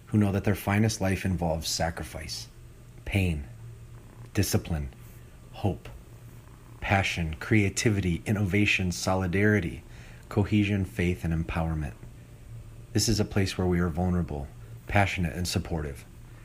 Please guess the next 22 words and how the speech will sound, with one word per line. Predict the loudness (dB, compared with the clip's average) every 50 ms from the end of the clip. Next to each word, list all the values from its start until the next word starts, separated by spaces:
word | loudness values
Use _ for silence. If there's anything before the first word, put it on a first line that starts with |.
| -18 -8 -2
This | -2 0 2 2
is | 2 2
a | 2
place | 2 2 0 0 0 0 -2
where | -2 -2
agenda | 0 0 -2 -2 -2 0 2 2 2 2 2 0
trenches | 0 0 0 0 0 0 -2 -4 -6 -6 -8 -10 -8 -2
don't | 0 0 0 0 -2
stand. | -4 0 2 2 2 2 0 0 -4 -8 -14 -16 -18 -18 -18 -18 -18 -18 -18 -18 -18 -18 -18 -18 -18 -18 -18 -18 -8 0
Real | 4 6 6 6 6
solutions | 4 4 4 4 4 4 4 2 2 0 0 0
happen | 0 2 0 0 0 -4 -6 -4 -2 0
when | 0 2
our | 2 2 2
agenda | 2 2 2 4 4 4 2
is | 0 -2 -2 -2
respect | -2 -2 -2 0 2 4 4 2 2 -2 -10 -16 -18 -18 -18 -18 -16 -8 -2 2
and | 2 4 6
reasonableness | 6 6 6 6 4 2 0 0 -2 -4 -4 -6 -6 -8 -8 -4 0
and | 2 2
nothing | 2 2 2 2 2 4
more. | 4 4 2 2 0 -2